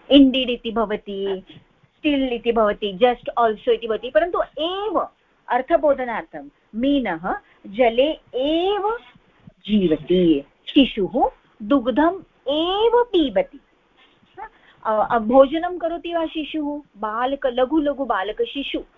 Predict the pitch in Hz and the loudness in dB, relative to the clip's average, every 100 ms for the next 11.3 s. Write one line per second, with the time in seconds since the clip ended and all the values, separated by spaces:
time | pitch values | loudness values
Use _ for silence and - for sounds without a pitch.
0 | _ _ - 262 330 311 294 285 269 - | _ _ -8 -4 -2 -2 0 2 2 -2
1 | - - - 294 370 240 254 285 359 359 | -20 -6 2 4 4 4 4 4 0 0
2 | 359 339 349 330 339 330 339 339 330 349 | -4 -4 -6 -2 0 0 0 2 2 0
3 | - - _ - 403 370 _ _ _ - | -12 -20 _ -8 -8 -8 _ _ _ -20
4 | _ _ - 185 - 147 127 135 214 370 | _ _ -2 -2 -2 -6 -6 0 2 2
5 | - - - 214 247 226 294 330 311 - | -2 -18 0 2 2 2 2 2 -4 -2
6 | 277 320 359 381 403 392 339 320 320 302 | 0 0 0 0 0 2 2 2 0 -4
7 | 294 _ _ _ _ _ 233 226 254 277 | -6 _ _ _ _ _ -6 2 4 4
8 | 254 226 170 160 175 269 - - 220 214 | 0 -4 -4 -2 -2 -2 -4 -2 -2 -2
9 | - 285 330 330 359 349 302 - 285 311 | -4 -2 -2 -4 -6 -8 -8 -6 -4 -2
10 | 370 381 381 359 339 - 294 - _ _ | -2 -2 0 2 0 -4 -10 -10 _ _
11 | - 359 214 | -8 -2 -2